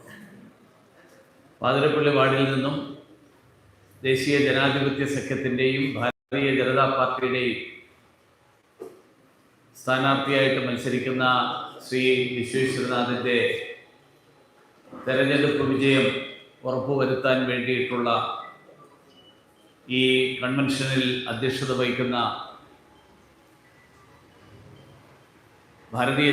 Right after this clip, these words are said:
ജനതാ പാർട്ടിയുടെ ഈ ഏരിയയുടെ പ്രസിഡന്റ് ശ്രീ വി ഹരിലാൽ, വേദിയിൽ സന്നിഹിതരായിട്ടുള്ള ബി ഡി ജെ എസിൻ്റെ ജില്ലാ അധ്യക്ഷൻ ശ്രീ പ്രേംരാജ് അവർകൾ, പാർട്ടിയുടെ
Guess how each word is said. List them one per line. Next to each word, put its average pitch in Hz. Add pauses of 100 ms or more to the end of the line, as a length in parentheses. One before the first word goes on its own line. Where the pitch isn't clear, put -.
ജനതാ 135 (100)
പാർട്ടിയുടെ 135 (600)
ഈ - (180)
ഏരിയയുടെ 131 (380)
പ്രസിഡന്റ് 123 (180)
ശ്രീ 123 (280)
വി 120
ഹരിലാൽ, 123 (1600)
വേദിയിൽ 139 (240)
സന്നിഹിതരായിട്ടുള്ള 131 (1800)
ബി 127
ഡി 135
ജെ 139
എസിൻ്റെ 135
ജില്ലാ 131
അധ്യക്ഷൻ 131 (1000)
ശ്രീ 127 (240)
പ്രേംരാജ് 131 (300)
അവർകൾ, 127 (2250)
പാർട്ടിയുടെ 135